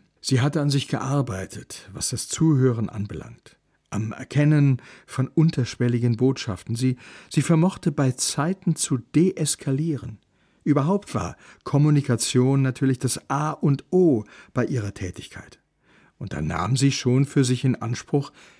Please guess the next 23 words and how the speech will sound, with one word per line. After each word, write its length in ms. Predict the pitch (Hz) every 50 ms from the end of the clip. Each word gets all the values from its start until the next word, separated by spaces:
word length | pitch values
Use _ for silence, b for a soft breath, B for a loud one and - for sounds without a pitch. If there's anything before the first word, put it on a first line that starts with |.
| b b b
ziemlich 920 | b - - - - 156 151 151 151 151 151 156 156 170 160 - - - -
gut 340 | - 214 220 214 - -
geworden 440 | - 110 95 98 98 87 87 92 -
zu 140 | - - 92
sein. 260 | 87 85 - - - - _ _ _ _ _ _ _ _ _ _ _ _
Aber 260 | - 127 131 131 143 139
sie 180 | 123 139 131
hatte 300 | 123 165 190 - - 170 151
sich 320 | 139 139 135 120 - -
wohl 180 | 127 123 120 110
damit 520 | - 110 113 117 120 120 117 - - -
abzufinden, 1040 | 139 143 - - - - - 123 110 - - 131 127 131 131 127 - 127 127 120 B B B B B B B
dass 260 | - 123 120 - -
das 300 | - 143 165 - - -
nicht 300 | - 147 139 - - -
automatisch 720 | 123 123 123 - 127 117 113 107 104 117 120 - 127 - -
dazu 280 | - 113 - - -
führte, 500 | 110 - - 139 131 131 127 - 135 123 B B B B B B B B B B
dass 400 | - 131 143 - - - - - - -
in 180 | 143 131 135 -
ihrem 400 | - 160 135 131 139 123 127 - _
eigenen 540 | - 131 147 165 165 160 151 151 151 151 143
Leben 480 | 120 113 110 113 113 110 - 113 107